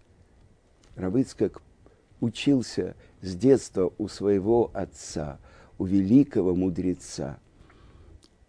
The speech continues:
И всю жизнь он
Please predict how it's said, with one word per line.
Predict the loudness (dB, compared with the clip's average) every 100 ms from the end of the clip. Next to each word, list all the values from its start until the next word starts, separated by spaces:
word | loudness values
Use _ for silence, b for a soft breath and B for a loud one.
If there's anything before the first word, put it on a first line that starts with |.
| -2
И | 0 2 0 0 0 -2 -6 -12
всю | -14 -2 0
жизнь | 0 -2 -2 -4 -8 -8 b b -6
он | 0 0